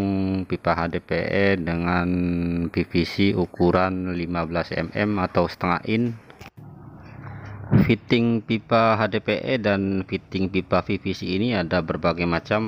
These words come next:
ada juga yang T yang sebelah sininya ada dratnya di bagian dalam. Kali ini saya mau menggunakan seperti ini, yaitu untuk pipa H D P E drat di luar dan untuk P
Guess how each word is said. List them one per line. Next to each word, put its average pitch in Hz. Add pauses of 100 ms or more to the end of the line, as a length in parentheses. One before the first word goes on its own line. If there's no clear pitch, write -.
ada 82
juga 90
yang 90
T 101
yang 90
sebelah 85
sininya 87
ada 85
dratnya 85
di -
bagian 82
dalam. 104
Kali 90
ini 104
saya 90
mau 90
menggunakan 85
seperti -
ini, 110 (400)
yaitu 92
untuk 98
pipa 90
H 90
D -
P 95
E 107
drat 90
di 90
luar 101
dan 87
untuk 87
P -